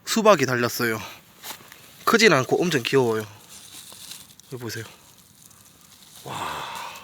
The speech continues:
대박. 여기 하나 달렸고, 예, 그리고,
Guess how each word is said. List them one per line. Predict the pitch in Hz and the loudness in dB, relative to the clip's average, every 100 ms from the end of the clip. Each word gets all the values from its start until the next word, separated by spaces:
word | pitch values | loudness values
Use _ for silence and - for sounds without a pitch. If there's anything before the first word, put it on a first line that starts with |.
| - - - - - - - _ | -20 -20 -20 -20 -20 -20 -20 _
대박. | - 135 127 117 | -8 -6 -4 0
여기 | 160 147 | 0 2
하나 | 131 131 | 0 0
달렸고, | 135 123 - 185 247 - - _ _ _ _ - - - - _ - _ _ _ - | 0 0 2 2 2 -8 -20 _ _ _ _ -20 -20 -20 -20 _ -20 _ _ _ -18
예, | 95 90 113 - - - - - - - - - - - - - - | -16 -16 -18 -20 -20 -20 -20 -20 -20 -20 -20 -20 -20 -20 -20 -20 -20
그리고, | 131 113 143 | -16 -10 -8